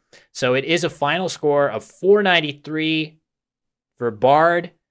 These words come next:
to two seventy-seven for Chat G P T. Man, I feel there is so much we can learn from Scrabble at this level.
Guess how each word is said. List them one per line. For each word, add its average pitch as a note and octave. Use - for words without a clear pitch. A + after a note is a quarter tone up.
to -
two F#3
seventy-seven C3+
for A#2
Chat A#2
G A#2
P -
T. G2+
Man, A2
I C3
feel D3
there C3
is A2+
so D#3+
much D3+
we C#3
can A#2
learn B2
from A2+
Scrabble B2
at A2
this -
level. A2+